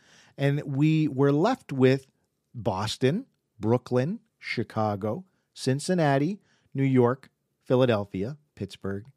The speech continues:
and the Saint Louis Perfectos, the team that we talked about that effectively replaced the Cleveland Spiders.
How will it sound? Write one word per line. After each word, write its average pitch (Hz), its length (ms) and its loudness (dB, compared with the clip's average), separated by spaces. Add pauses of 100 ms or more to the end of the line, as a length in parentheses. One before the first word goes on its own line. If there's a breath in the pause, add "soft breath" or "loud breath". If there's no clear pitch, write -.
(180)
and 117 300 -6 (180)
the 101 100 -6
Saint 92 280 -4
Louis 95 220 -4
Perfectos, 123 640 0
the 85 120 -8
team 104 260 -6
that 95 140 -8
we 104 140 -8
talked 98 260 -6
about 95 220 -6
that 90 160 -6 (160)
effectively 107 680 -2 (360 loud breath)
replaced 117 460 -4
the 110 60 -6
Cleveland 104 480 -6
Spiders. 127 540 -2